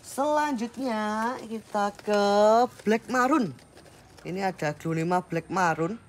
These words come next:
Nih, seperti ini warnanya. Black Maroon. Ini di harga empat puluh ribu aja.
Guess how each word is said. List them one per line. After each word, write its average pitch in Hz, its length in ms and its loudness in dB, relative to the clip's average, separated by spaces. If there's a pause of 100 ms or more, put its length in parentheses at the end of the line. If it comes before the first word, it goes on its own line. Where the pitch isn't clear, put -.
(240)
Nih, 147 240 -8 (480)
seperti 165 480 -6
ini 180 80 -4
warnanya. 170 560 -4 (1120)
Black 156 240 -8
Maroon. 175 480 -2 (720)
Ini 254 400 -2
di 208 240 0
harga 185 480 0
empat 240 320 -6
puluh 247 240 0
ribu 240 160 -2
aja. 175 320 0